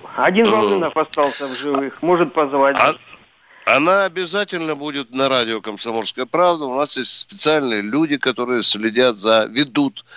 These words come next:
Speaker 2: тему космонавтики, только тему космонавтики. Я думаю, что комсомолка, конечно,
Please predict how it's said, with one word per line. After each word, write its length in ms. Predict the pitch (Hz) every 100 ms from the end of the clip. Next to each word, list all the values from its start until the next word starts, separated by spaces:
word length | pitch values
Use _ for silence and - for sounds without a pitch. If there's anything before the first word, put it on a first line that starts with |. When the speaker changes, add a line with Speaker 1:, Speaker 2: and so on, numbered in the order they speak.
| - -
Speaker 2:
тему 320 | 143 127 120 127
космонавтики, 1040 | 123 107 120 113 113 101 - 98 98 95 90 - -
только 420 | - 151 123 117 104
тему 280 | 120 110
космонавтики. 640 | 104 107 113 110 101 - 107 - - -
Я 200 | 151 233
думаю, 360 | 269 240 226
что 100 | -
комсомолка, 640 | 180 190 185 196 190 170 180
конечно, 480 | 110 165 131 151